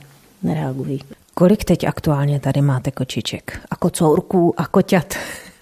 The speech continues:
Speaker 2: a seniorů?
Speaker 1: Asi padesát tři.
Speaker 2: A kapacita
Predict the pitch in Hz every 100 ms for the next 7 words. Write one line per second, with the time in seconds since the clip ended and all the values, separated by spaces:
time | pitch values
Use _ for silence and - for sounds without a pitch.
0 | - - 202 196 196 185 196 208 - -
1 | - - - 90 113 - 76 - - -
2 | - - 190 - - - 160 180 - 277
3 | 269